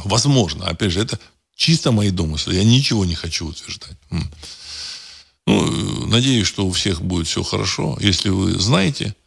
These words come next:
значит, э, то вы уже вооружены. Вы спокойно все воспримете. Победа будет, э, за,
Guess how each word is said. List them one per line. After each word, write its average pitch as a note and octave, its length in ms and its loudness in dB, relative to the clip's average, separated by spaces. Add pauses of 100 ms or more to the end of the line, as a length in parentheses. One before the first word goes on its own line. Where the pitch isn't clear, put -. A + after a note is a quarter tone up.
(480)
значит, F2 420 -4
э, F2 360 0
то - 100 -2
вы C#3+ 200 2
уже G2+ 300 0
вооружены. F2 720 0 (280)
Вы A#2 160 4
спокойно C3 540 2
все G#2 180 0
воспримете. G#2+ 720 -2 (540)
Победа A#2 440 0 (120)
будет, F#2 540 -2
э, - 80 -10 (480)
за, F2 360 0